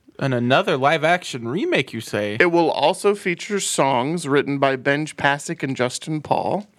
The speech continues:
Speaker 2: the Oscar and
Speaker 1: What have they done?
Speaker 2: Tony-winning duo behind La La Land, The Greatest Showman, and Dear Ever Hansen.
Speaker 1: Ever Hansen?
Speaker 2: Dear Evan Hansen.
Speaker 1: Oh, we
Speaker 2: And Ben Platt's father, Mark Platt, is producing.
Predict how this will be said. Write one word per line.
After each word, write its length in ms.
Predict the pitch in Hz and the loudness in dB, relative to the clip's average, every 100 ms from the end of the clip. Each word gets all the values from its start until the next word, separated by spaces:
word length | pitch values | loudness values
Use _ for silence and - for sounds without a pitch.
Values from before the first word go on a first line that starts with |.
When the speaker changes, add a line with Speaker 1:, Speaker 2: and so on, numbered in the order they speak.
| - - - - - - | -20 -20 -20 -20 -20 -2
Speaker 2:
the 120 | 151 | 2
Oscar 440 | 143 147 - - 170 | 4 2 -2 -2 2
and 80 | |
Speaker 1:
What 120 | 117 110 | 2 2
have 80 | 147 | 0
they 80 | 143 143 | 0 0
done? 40 | |
Speaker 2:
Tony-winning 440 | 143 143 147 147 | 0 0 0 -2
duo 480 | 135 135 135 139 151 | 0 0 2 2 2
behind 420 | 147 135 123 123 | 0 0 0 -2
La 220 | 123 101 107 | 0 0 2
La 160 | 127 | 0
Land, 400 | 135 147 160 180 | 0 0 0 -2
The 80 | 185 | -4
Greatest 340 | 170 180 196 - | 0 0 0 -2
Showman, 440 | 156 156 156 151 | 0 0 0 0
and 240 | 139 131 131 | -2 -2 -2
Dear 220 | 123 120 | 0 2
Ever 220 | 123 127 | 0 -2
Hansen. 480 | 127 107 - - 120 _ _ _ _ - | -2 -4 -6 -12 -12 _ _ _ _ -2
Speaker 1:
Ever 240 | 131 143 143 | 2 2 0
Hansen? 420 | 156 160 180 175 | -2 -4 -6 -6
Speaker 2:
Dear 200 | 165 156 - | 2 2 4
Evan 320 | 160 165 156 | 2 2 0
Hansen. 560 | 151 143 - - 131 - - - - - - | 0 0 -2 -6 -6 -10 -16 -20 -20 -20 0
Speaker 1:
Oh, 60 | 175 | 2
we 160 | 370 127 120 | 4 2 2
Speaker 2:
And 260 | 175 156 | 2 2
Ben 240 | 170 190 214 | 2 2 2
Platt's 380 | 208 185 175 | 4 4 2
father, 500 | - 147 147 151 160 | 2 2 4 2 0
Mark 320 | 147 135 139 - | 2 0 0 0
Platt, 240 | 135 117 | 0 0
is 120 | 120 | -2
producing. 500 | - 117 107 - - | -6 -6 -6 -6 -10